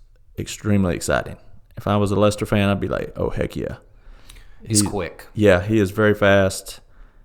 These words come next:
Speaker 1: and he goes for it.
Speaker 2: Yeah, he's, he has one mind, and it's get the ball and go forward.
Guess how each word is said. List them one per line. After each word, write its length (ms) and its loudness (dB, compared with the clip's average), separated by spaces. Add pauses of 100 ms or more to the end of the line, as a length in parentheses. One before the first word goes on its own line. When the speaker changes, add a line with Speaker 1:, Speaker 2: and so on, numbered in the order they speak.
(160)
Speaker 1:
and 200 -4
he 80 0
goes 240 2
for 220 -4
it. 60 -14 (400)
Speaker 2:
Yeah, 160 -6
he's, 460 -6 (1600)
he 140 -8
has 180 0
one 200 0
mind, 380 0
and 100 -6
it's 440 -6 (260)
get 160 -6
the 80 -8
ball 340 0
and 80 -6
go 160 -6
forward. 460 -8